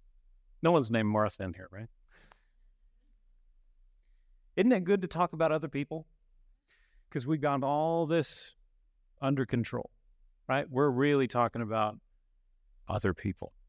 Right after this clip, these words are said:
"Martha, Martha, you're so easy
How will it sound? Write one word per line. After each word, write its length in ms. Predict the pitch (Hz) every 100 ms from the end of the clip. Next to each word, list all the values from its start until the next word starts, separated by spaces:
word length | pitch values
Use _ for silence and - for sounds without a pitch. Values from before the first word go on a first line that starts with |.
| _ _ - _ - - _ _ _ _ _ - _ _ - _ _ _ _ _ _ _ _ -
"Martha, 760 | 127 151 165 233 247 - 262 254
Martha, 640 | 240 220 202 - 107 - _ _ _ _ _ _ -
you're 280 | 156 180 156
so 1300 | - - 202 220 233 240 233 240 233 240 247 254 240
easy 680 | 254 285 269 190 156 95